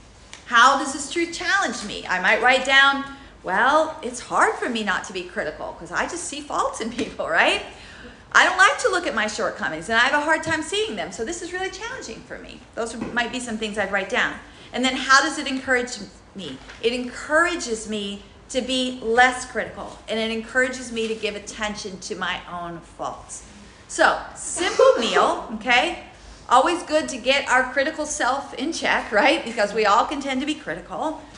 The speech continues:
To look in the mirror with humility. A lot to glean from there. I mean, there's a lot of good stuff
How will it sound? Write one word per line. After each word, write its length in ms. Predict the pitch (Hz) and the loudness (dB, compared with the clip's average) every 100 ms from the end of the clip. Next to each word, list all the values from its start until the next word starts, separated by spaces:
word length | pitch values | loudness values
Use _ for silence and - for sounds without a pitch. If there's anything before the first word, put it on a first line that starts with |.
| - - - - | -20 -20 -20 0
To 80 | 220 | 4
look 260 | 240 254 | 6 4
in 80 | 311 | 2
the 80 | 311 | 2
mirror 360 | 294 302 294 | 6 6 6
with 180 | 294 294 | 4 -2
humility. 720 | 302 262 196 202 220 269 294 - | -2 -2 -2 -2 -2 -2 -8 -8
A 60 | 247 | -2
lot 260 | 302 539 539 | 2 2 0
to 120 | 330 | -4
glean 320 | 277 311 - | -2 -2 -4
from 160 | 262 202 | -6 -2
there. 180 | 156 | 0
I 40 | 202 | -2
mean, 140 | 285 | -4
there's 200 | 370 403 | -4 -4
a 40 | 508 | -2
lot 160 | 453 | -2
of 60 | 427 | -2
good 140 | 370 | -6
stuff 280 | - 466 | -4 -6